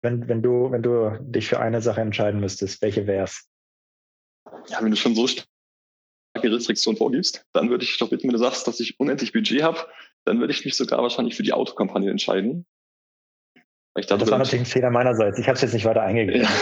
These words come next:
Speaker 2: Ja. <laughs> Weil da ich da, darüber kann ich einfach nochmal eine schönere Aussteuerung bekommen. Kann natürlich nicht so granular steuern, wie das Flo angesprochen hat. Hab aber natürlich auch weniger Arbeit und kann die woanders reinstecken. Aber grundsätzlich,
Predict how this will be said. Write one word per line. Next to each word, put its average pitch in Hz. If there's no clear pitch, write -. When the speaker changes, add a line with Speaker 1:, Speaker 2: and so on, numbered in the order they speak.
Speaker 2:
Ja. -
<laughs> -
Weil 101
da 90
ich 107
da, 101
darüber 110
kann 113
ich 107
einfach 104
nochmal 101
eine 98
schönere 107
Aussteuerung 131
bekommen. 143
Kann 110
natürlich 117
nicht 127
so 117
granular 110
steuern, 127
wie 120
das 107
Flo -
angesprochen 139
hat. 143
Hab -
aber 123
natürlich 123
auch 104
weniger 117
Arbeit 156
und 107
kann 107
die 107
woanders 98
reinstecken. 98
Aber 104
grundsätzlich, 113